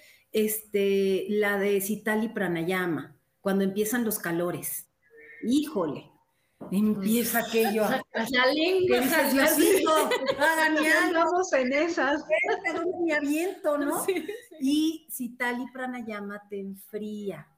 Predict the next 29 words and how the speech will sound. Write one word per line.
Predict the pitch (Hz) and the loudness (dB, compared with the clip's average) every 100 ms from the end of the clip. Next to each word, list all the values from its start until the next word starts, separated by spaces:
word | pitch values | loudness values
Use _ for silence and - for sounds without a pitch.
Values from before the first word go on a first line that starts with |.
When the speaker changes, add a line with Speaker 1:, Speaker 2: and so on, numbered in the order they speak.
| 208 | -20
Speaker 2:
Ujú. | 190 180 185 185 180 190 _ _ _ _ - | -18 -18 -20 _ _ -20 _ _ _ _ -12
Speaker 1:
te | 175 | -12
enfría, | 175 - 190 190 165 - _ _ _ _ _ _ | -12 -10 -6 -4 -6 -10 _ _ _ _ _ _
¿no? | - 220 - | -16 -16 -14
Entonces, | 190 226 277 | -8 -4 -2
esas | 277 269 285 240 | -2 -2 -2 0
dos, | 247 359 - - _ _ _ _ | -2 -2 -6 -12 _ _ _ _
esas | 220 254 233 | -6 -4 -4
dos | 226 226 | -6 -4
son | 226 | -2
muy | 220 220 | -2 0
buenas. | 208 208 196 - - - _ _ - _ _ _ _ _ _ _ _ _ _ _ _ _ _ - - | 0 -2 -4 -8 -16 -18 _ _ -20 _ _ _ _ _ _ _ _ _ _ _ _ _ _ -20 -4
Speaker 2:
Y | |
bueno, | 240 247 233 | -2 0 0
les | 254 | 2
voy | 311 | 2
a | |
decir | 403 - 311 294 | 2 0 2 2
otras | 285 294 | 0 -2
que | 285 | -2
nos | 208 196 - | -2 -4 -4
falta, | 226 226 302 | -4 -2 -2
una | 233 240 | -2 -2
más. | 240 240 - - _ _ | -2 -2 -4 -12 _ _
Y | 247 | -2
lo | 262 | 0
que | 285 | 0
le | 277 | -2
comentaba | 277 269 269 302 339 | 0 -2 0 0 0